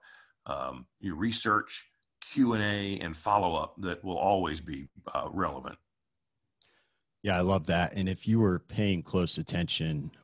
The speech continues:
Speaker 2: Will just walked through a start to finish process on how to make sure you're checking all the boxes, from your upfront research and how you appear publicly on, on forums like LinkedIn,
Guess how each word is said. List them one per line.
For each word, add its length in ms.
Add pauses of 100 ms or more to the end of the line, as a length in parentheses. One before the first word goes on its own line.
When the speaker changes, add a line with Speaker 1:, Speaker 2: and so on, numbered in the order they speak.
Speaker 2:
Will 400
just 320
walked 380
through 320
a 60
start 420
to 100
finish 440
process 720 (680)
on 180
how 220
to 80
make 200
sure 200
you're 160
checking 420
all 300
the 100
boxes, 640 (160)
from 580
your 180
upfront 480
research 800 (640)
and 280
how 220
you 240
appear 380
publicly 680
on, 360
on 200
forums 500
like 160
LinkedIn, 640